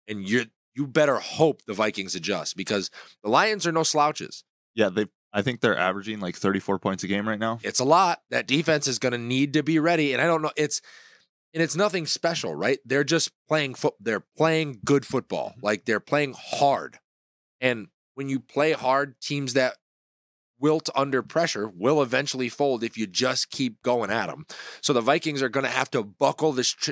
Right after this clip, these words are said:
Speaker 1: the, their chin straps. And if I'm K O C, I'm trying to get Dalvin to run us into the end zone on the first drive of the game. Wear that defense down. Start with a body blow. On defense, come out and try your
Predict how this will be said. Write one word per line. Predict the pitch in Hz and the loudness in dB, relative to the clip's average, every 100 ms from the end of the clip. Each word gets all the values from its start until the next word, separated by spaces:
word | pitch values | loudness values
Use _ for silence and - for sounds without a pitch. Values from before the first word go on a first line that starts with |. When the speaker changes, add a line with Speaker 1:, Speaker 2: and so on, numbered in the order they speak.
| - | -4
Speaker 1:
the, | 107 - | -6 -4
their | 120 117 | -2 0
chin | 110 165 | 0 -4
straps. | 165 - 110 107 - - | -4 -4 -4 -4 -10 -10
And | 110 101 - - _ | -12 -12 -18 -20 _
if | 117 | -4
I'm | - 160 | 0 0
K | 151 175 | 0 2
O | 165 | 2
C, | 160 147 151 160 - _ _ _ | 2 0 -2 -4 -16 _ _ _
I'm | 147 | -4
trying | 160 165 165 | 2 2 2
to | 151 | 0
get | 139 107 95 | -2 -4 0
Dalvin | 123 131 117 110 85 - _ _ _ | 2 2 0 -4 -6 -16 _ _ _
to | 107 | -6
run | 87 90 135 | -2 2 2
us | 139 139 - | 2 -2 -2
into | 127 123 | -4 -2
the | 113 104 | -2 -2
end | 113 | -4
zone | 101 90 | -2 -2
on | 87 | -2
the | 87 | -6
first | - 98 - | -2 -2 0
drive | 92 90 80 - 92 | -2 -2 -4 -14 -14
of | |
the | 85 | -8
game. | 82 76 65 _ _ | -6 -6 -12 _ _
Wear | 123 139 | 2 2
that | 143 | 2
defense | 123 123 113 104 | 0 -4 -4 -6
down. | - 78 78 | -8 -10 -6
Start | - 139 143 | -2 0 0
with | 135 | -2
a | 127 | -2
body | 110 98 | -2 -4
blow. | 85 78 53 - _ _ _ _ _ | -8 -12 -14 -20 _ _ _ _ _
On | 113 | -6
defense, | 113 127 151 147 - | -2 -2 0 -2 -2
come | - 147 | -2 2
out | 143 147 - - | 2 0 -6 -10
and | 107 101 | -10 -6
try | - - 135 127 | -6 0 2 2
your | 139 135 117 | 0 0 -2